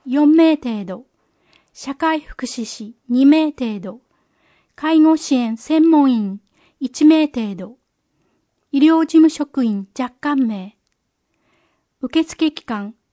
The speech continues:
十月九日火曜から三十一日水曜必着。採用予定日。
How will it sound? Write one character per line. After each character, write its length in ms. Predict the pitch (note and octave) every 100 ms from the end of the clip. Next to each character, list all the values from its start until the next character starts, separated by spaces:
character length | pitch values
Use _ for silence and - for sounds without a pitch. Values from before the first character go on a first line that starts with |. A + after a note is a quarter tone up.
| _ -
十 200 | D#4+ D#4+
月 260 | D#4 D#4
九 120 | - C4+ D4+
日 260 | D4 C#4+ C4+
火 140 | B3+
曜 220 | B3 C4
か 160 | C4 A#3+
ら 220 | A3+ A#3+ _ _ -
三 340 | - D#4 E4
十 200 | D4+ D4
一 220 | C#4 -
日 260 | D4+ D4+ -
水 340 | - C#4 B3+
曜 280 | B3 C4 C#4 _
必 160 | _ - _
着。 260 | A#3 G#3+ _ _ _ _ _ _ _ _ _ _ _ _ _
採 360 | - D#4+ E4
用 180 | D#4 D#4+
予 160 | C#4+ C#4+
定 260 | C#4+ A#3
日。 240 | F#3+ G3